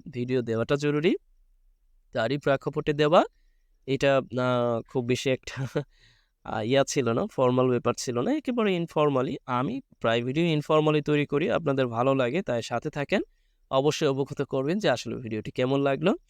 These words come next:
আর আমি যেখানে যেখানে বলেছি যে আপনি ছোট্ট ছোট্ট বাক্যতেই এই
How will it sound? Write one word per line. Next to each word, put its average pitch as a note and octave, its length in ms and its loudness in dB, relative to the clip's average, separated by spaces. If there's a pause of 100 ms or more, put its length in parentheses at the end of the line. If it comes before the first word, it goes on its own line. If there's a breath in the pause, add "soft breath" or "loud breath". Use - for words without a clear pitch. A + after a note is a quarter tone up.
(320)
আর C#3 280 2
আমি C#3+ 240 0
যেখানে G#3+ 300 0
যেখানে G#3 260 0
বলেছি F#3+ 360 0
যে G#3+ 100 0
আপনি G3+ 340 2 (400)
ছোট্ট - 460 -4
ছোট্ট A3+ 240 -2
বাক্যতেই F#3+ 880 0
এই E3 240 -2